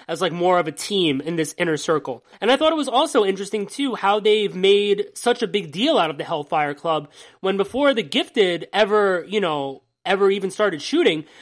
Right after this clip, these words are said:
they were talking about this one Untitled show, uh, about this, m-, like, this family with mutants, and this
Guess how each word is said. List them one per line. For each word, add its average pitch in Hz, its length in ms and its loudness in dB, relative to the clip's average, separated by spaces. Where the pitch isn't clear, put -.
they 214 120 4
were 208 100 6
talking 269 400 0
about 170 320 0
this 180 160 -2
one 214 340 0
Untitled 196 720 -2
show, 147 500 -4
uh, 156 300 -2
about 180 300 -2
this, 180 140 -8
m-, 170 260 -12
like, 170 400 -8
this 180 240 -4
family 208 480 2
with 156 160 -6
mutants, 156 500 -8
and 185 240 0
this 175 120 -6